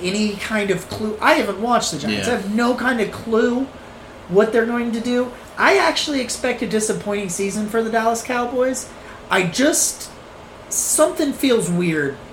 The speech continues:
Speaker 1: about what, don't get me wrong, that offense especially is loaded, and that's a team that was number one in offense
Speaker 2: You
Speaker 1: last year, but they won eight games when they were number one in offense.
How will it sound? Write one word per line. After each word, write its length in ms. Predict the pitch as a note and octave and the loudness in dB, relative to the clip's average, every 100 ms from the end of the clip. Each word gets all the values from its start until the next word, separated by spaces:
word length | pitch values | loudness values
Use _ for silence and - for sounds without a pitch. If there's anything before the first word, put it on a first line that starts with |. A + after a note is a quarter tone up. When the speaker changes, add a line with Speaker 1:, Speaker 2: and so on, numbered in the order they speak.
| - | -8
Speaker 1:
about 280 | D#3+ E3 D#3+ | 0 0 0
what, 180 | E3+ E3 | 0 4
don't 180 | D#4 | 4
get 100 | G4+ | 4
me 60 | A3 | 4
wrong, 160 | C4 A3+ | 4 6
that 220 | C4+ - | 4 4
offense 460 | E3 A3+ - F3 D#3 | 6 6 4 -2 -2
especially 500 | C#3+ F#3+ A3+ - C#3+ | -2 2 2 2 -2
is 120 | C#3+ | -2
loaded, 460 | D3 F3+ G#3+ D#3 D3+ - - E3+ | 2 4 4 2 0 -8 -4 2
and 120 | F#3 | 4
that's 200 | D4 - | 4 2
a 60 | |
team 240 | A3+ B3 G#3+ | 0 0 2
that 180 | F#3 F3 | 0 0
was 140 | E3+ | 0
number 340 | G#3 G#3+ G3 F3 | 2 4 4 2
one 260 | A3 A#3+ | 2 2
in 100 | F3 | 2
offense 380 | G3+ C#4 A3 F3 | 2 2 2 0
Speaker 2:
You 60 | F#3 | 2
Speaker 1:
last 260 | E3+ - | 2 2
year, 140 | C4+ G#3+ | 2 2
but 120 | F3+ | 2
they 100 | E3+ | 2
won 200 | E3+ F3 | 2 2
eight 180 | D#3 C#3 | 0 0
games 320 | F#3+ G3+ D#3+ | 0 0 -2
when 120 | D#3+ | -4
they 80 | D3 | -4
were 80 | D3 | -4
number 200 | D3+ D3 | -4 -4
one 160 | C#3 | -4
in 60 | C3+ | -2
offense. 340 | C#3 D3 - | -2 -2 -4